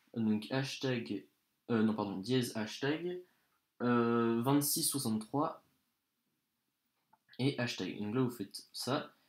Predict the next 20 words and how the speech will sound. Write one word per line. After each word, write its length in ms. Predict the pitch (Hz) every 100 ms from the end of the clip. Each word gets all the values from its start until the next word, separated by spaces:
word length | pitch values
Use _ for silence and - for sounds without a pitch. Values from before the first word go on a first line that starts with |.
| _ _ -
et 80 |
sauf 140 | 110 135
qu'en 100 | 123
fait 60 |
là 80 | 147
ça, 160 | 131 113
vous 60 |
voyez, 140 | 113 139
ça 200 | 123 107
va 80 | 107
marquer, 420 | 107 - 131 120
euh, 180 | 104 110
exécution 440 | 117 123 127 135
du 160 | 110 -
code, 260 | 131 127
euh, 420 | 107 101 98 95 -
U 160 | 120 -
S 240 | 123 117
D 140 | 110
D, 240 | 110 143